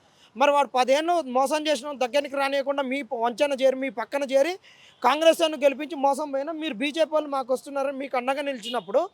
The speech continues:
మీరు మాకు ఎందుకు అండగా కేసులలో నిలవలేదు? మీరు ఎందుకు వేయలేదు? మీ కాడ డబ్బులు తక్కువ పోయినా, మీ కాడ లీగల్ సెల్ లేదా? మీరు ఎందుకు వేయలేదు? ఇదే రే-,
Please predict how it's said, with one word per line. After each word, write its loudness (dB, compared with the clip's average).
మీరు 2
మాకు 4
ఎందుకు -2
అండగా 2
కేసులలో 0
నిలవలేదు? 4
మీరు 4
ఎందుకు 0
వేయలేదు? 6
మీ -4
కాడ 6
డబ్బులు 2
తక్కువ 0
పోయినా, 2
మీ -6
కాడ 2
లీగల్ 0
సెల్ -4
లేదా? 2
మీరు 0
ఎందుకు -2
వేయలేదు? 6
ఇదే 8
రే-, 0